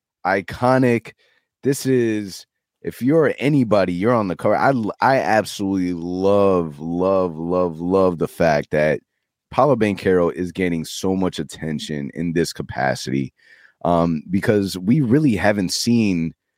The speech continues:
a Magic player on the cover since Dwight Howard. Aaron Gordon was on a Slam magazine cover, but he wasn't there by himself. He was there with other rookies. But the last one was Dwight Howard,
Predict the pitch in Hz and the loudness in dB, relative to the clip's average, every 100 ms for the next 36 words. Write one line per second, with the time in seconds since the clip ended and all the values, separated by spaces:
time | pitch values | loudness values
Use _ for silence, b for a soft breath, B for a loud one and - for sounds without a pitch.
0 | _ - 98 101 110 95 - 92 87 - | _ -4 0 2 2 0 -2 0 0 2
1 | 101 113 104 - 113 92 85 78 - 139 | 2 2 0 0 0 2 0 0 -2 0
2 | 147 139 - 95 95 92 107 107 69 - | 2 0 -4 -8 -2 2 2 0 -2 -10
3 | - 95 95 76 64 50 _ _ _ _ | -6 0 2 2 -2 -6 _ _ _ _
4 | _ _ 113 147 143 127 127 131 120 110 | _ _ 0 2 2 2 2 2 2 2
5 | 98 - 110 117 107 - 110 117 110 95 | 0 0 2 2 0 0 2 2 0 -2
6 | - 98 95 92 82 90 87 - 120 113 | -2 0 0 0 -2 -2 0 0 2 2
7 | 117 95 85 87 87 80 80 67 65 - | 2 0 -2 -4 -6 -2 -2 -2 -4 0
8 | 110 101 87 71 71 64 58 64 65 117 | 2 2 0 0 0 0 -2 -4 0 0
9 | - 110 98 - - _ _ _ _ _ | 2 -2 -2 -6 -16 _ _ _ _ _
10 | _ _ _ _ _ _ _ - 135 107 | _ _ _ _ _ _ _ 2 4 4
11 | - 87 95 110 - 101 87 78 87 95 | 0 0 4 4 2 -2 -2 -4 0 0
12 | 82 85 92 87 | 2 2 4 2